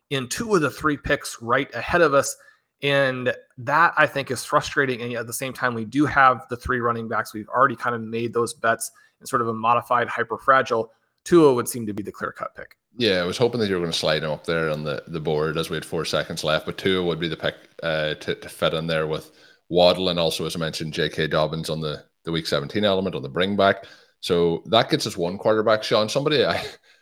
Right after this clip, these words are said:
Speaker 2: I haven't drafted really that much at all this year is Aaron Rodgers. He may make a lot of sense as our secondary quarterback, but that would be in another two to three rounds. Uh, I don't know if he's somebody that you've been drafting, but, uh, not somebody, but this team, I think,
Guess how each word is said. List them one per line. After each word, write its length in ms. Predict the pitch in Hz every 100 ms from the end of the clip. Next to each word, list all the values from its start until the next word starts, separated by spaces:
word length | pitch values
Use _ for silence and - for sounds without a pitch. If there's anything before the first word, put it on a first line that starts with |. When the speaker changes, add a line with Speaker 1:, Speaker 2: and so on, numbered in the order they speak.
| _ -
Speaker 2:
I 100 | 90
haven't 260 | 98 95
drafted 340 | 92 90 - 90
really 500 | 92 90 82 80 -
that 220 | 82 87
much 200 | 85 - -
at 100 | 82
all 280 | 76 85 92
this 200 | 104 98
year 200 | 95 87
is 120 | 87
Aaron 200 | 82 80
Rodgers. 400 | 76 80 90 -
He 120 | 95
may 240 | 101 98 98
make 180 | 82
a 60 | 85
lot 220 | 82 82
of 80 | 82
sense 300 | - 82 -
as 140 | 82
our 220 | 82 73 - _ _ -
secondary 420 | - 85 101 95
quarterback, 520 | 95 95 92 92 87
but 80 | 90
that 140 | 82 82
would 120 | 82
be 160 | 82 80
in 80 |
another 340 | 78 78 76 78
two 200 | - 78
to 100 | 76
three 220 | - 69
rounds. 560 | 71 82 85 87 85 - _ _ _ 78
Uh, 180 | 76 -
I 40 |
don't 160 | 85 90
know 80 | 90
if 80 |
he's 180 | - 82
somebody 380 | 90 85 80 80 -
that 160 | 80 -
you've 240 | 82 101
been 160 | 101 101
drafting, 420 | 101 98 95 92
but, 140 | 82 - 82
uh, 160 | 78 -
not 200 | 85 -
somebody, 280 | 82 82 82
but 160 | 80
this 200 | 87 -
team, 200 | - 80
I 60 | 78
think, 300 | 80 73